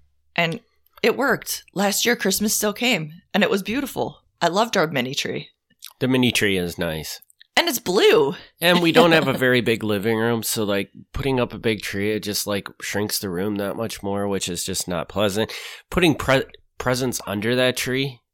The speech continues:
Speaker 2: just doesn't work very well. It's ju-, it's just a disaster.
Speaker 1: Yeah. Well, I mean, and it works. Since we have a corner table, if I just put the tree on the, the little corner table,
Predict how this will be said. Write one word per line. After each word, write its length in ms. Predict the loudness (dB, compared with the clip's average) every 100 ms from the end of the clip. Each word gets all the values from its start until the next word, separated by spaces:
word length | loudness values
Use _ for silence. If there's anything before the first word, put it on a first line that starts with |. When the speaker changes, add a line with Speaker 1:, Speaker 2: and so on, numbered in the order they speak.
| -6
Speaker 2:
just 200 | -4 0
doesn't 280 | 2 2 -2
work 260 | -6 -8
very 380 | -2 0 2 2
well. 320 | 2 0 0 -4
It's 260 | -8 -8 -8
ju-, 340 | -10 -8 -8 -6
it's 240 | -6 -6
just 240 | -6 -4 -4
a 80 |
disaster. 600 | -4 -4 -4 -6 -6 -6 -4
Speaker 1:
Yeah. 120 | -6 -6
Well, 180 | -2 2
I 100 | 2
mean, 160 | 2 0
and 220 | 0 0
it 160 | -2 2
works. 260 | 0 0 -4 -4
Since 400 | -2 2 2 2
we 120 | 0
have 160 | 0 0
a 60 |
corner 320 | 0 0 0 0
table, 380 | 0 2 0 0
if 140 | 2
I 140 | 2
just 260 | 2 0 -4
put 380 | -6 -2 -2 -2 _ _ _ -4
the 80 |
tree 340 | -2 0 0 0
on 240 | 0 -2
the, 320 | -2 -2 -4 0
the 140 | 2
little 180 | 2 0
corner 320 | -4 -4 -4
table, 400 | -2 -2 -2 -4